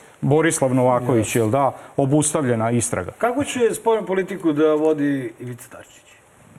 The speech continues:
Speaker 1: Pa ja mislim da je spoljnu politiku Srbije najbolje definisao Vučić. Ja ne znam jeste vi primetili taj izraz. Rekao je,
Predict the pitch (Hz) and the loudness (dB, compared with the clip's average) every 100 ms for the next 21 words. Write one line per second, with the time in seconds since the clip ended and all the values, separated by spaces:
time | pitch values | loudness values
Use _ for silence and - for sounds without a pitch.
0 | - - - - _ - 120 123 226 254 | -14 -14 -14 -20 _ -2 0 2 2 2
1 | 240 214 190 180 160 - 220 185 170 175 | 2 2 4 4 2 0 0 0 0 -2
2 | 185 147 - 165 180 160 165 151 135 127 | -2 -4 -2 0 0 0 2 0 0 0
3 | 127 147 151 151 - 143 131 127 - - | -2 0 0 -2 0 0 0 -2 -4 -8
4 | - - 123 139 156 147 - 151 147 123 | -10 -6 -2 -2 0 -2 -2 -2 0 0
5 | 127 139 107 101 95 95 - - - - | -2 -2 -4 -2 -4 -6 -14 -20 -20 -20
6 | - - 110 143 156 156 135 | -20 -8 -2 -2 0 -2 -2